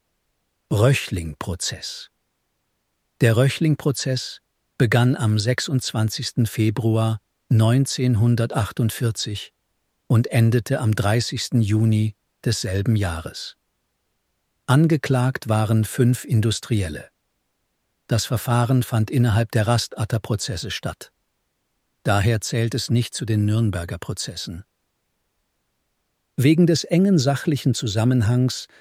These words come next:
nannten Beobachter das Verfahren häufig den dreizehnten Nürnberger Nachfolgeprozess oder Fall dreizehn. Die amtliche Dokumentation der Nürnberger Nachfolgeprozesse führt den Röchling-Prozess als Anhang B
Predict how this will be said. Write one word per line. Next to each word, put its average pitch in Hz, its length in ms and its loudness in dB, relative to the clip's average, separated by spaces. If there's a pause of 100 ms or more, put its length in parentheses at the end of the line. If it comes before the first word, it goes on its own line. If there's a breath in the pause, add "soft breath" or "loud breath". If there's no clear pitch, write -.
(160 soft breath)
nannten 120 480 2
Beobachter 131 680 -2
das 117 180 -4
Verfahren 113 680 0
häufig 110 480 -2
den 104 220 -2
dreizehnten 113 800 0
Nürnberger 110 580 2
Nachfolgeprozess 113 1200 -4 (460)
oder 113 400 2
Fall 110 340 -2
dreizehn. 101 720 -4 (1160)
Die - 140 -2
amtliche 147 500 0
Dokumentation 117 1040 0
der 107 140 -2
Nürnberger 107 600 2
Nachfolgeprozesse 113 1300 -4 (380)
führt - 420 -2
den 104 140 2
Röchling-Prozess 113 1120 -2
als 104 340 -6
Anhang 113 540 2
B 107 360 4